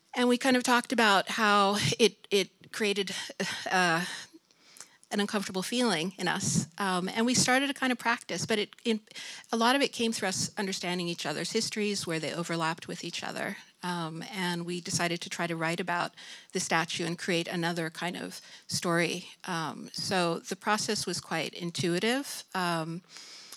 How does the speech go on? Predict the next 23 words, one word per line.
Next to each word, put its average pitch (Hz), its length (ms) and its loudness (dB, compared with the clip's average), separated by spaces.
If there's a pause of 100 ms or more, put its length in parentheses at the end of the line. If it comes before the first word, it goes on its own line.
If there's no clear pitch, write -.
(340)
we 220 140 4
were 214 100 6
inspired 202 600 4
also 190 360 2
by, 175 560 2
um, 165 360 -2
Black 170 220 -2
feminist 160 400 -4
writers, 156 600 -4
such 190 240 -6
as 170 140 -4
Tina 165 200 -6
Campt. 196 420 -2
She's 202 180 -6
written 180 180 -6
a 165 60 -8
beautiful 190 580 -4
book, - 380 -4 (180)
um, 165 240 -6
called 170 220 -8
Listening 170 380 -6
to - 100 -10
Images. - 580 -4